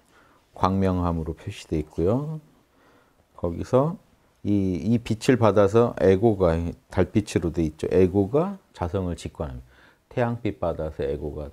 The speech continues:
또 자성을 직관해요. 참나가 아는 거를, 그러니까 참나랑 공명에 있다 보면, 참나 몰입해 있다 보면 참나랑 현-, 참나의 현존과 접속하니까 에고가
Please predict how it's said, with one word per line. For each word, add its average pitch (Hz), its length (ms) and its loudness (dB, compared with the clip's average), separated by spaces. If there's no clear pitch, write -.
또 67 140 -14
자성을 78 360 -12
직관해요. 76 720 -4
참나가 120 540 -2
아는 87 260 -4
거를, 76 400 -6
그러니까 - 180 -4
참나랑 147 460 2
공명에 117 540 2
있다 90 300 -2
보면, 80 360 -4
참나 143 320 -2
몰입해 98 460 0
있다 87 240 -4
보면 92 240 -6
참나랑 143 540 -4
현-, 147 340 -6
참나의 160 480 -2
현존과 139 540 -4
접속하니까 92 760 -4
에고가 90 540 -4